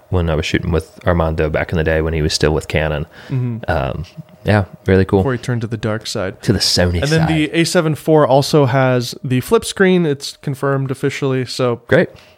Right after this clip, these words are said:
Speaker 2: you know, again, I, I, I'm gonna be interested to see where Sony positions this in the lineup.
Speaker 1: It also just said, I just noticed that it says, uh,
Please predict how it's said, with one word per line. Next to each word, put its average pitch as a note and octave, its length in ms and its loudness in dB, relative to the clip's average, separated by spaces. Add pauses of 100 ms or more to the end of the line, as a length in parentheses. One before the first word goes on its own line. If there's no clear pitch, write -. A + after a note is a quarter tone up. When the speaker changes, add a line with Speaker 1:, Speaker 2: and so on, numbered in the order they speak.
(380)
Speaker 2:
you D3 100 4
know, B2 320 0
again, D3+ 420 4
I, C#3+ 280 4
I, D3+ 260 4
I'm C#3+ 260 2
gonna E3+ 220 2
be D3 140 2
interested C#3+ 420 -2
to B2+ 80 0
see C3 380 2 (360)
where C3 200 2
Sony C3 340 0
positions C3 680 0
this B2+ 220 2
in B2+ 100 -2
the A2+ 60 -2
lineup. G#2+ 440 -4 (100)
Speaker 1:
It - 40 -6
also E3+ 180 -4
just G#2+ 240 -4
said, G#2 240 4
I F#2 40 2
just F#2 200 -4
noticed F2 240 0
that F2+ 240 4
it - 80 -10
says, F#2+ 340 -2
uh, E2 220 2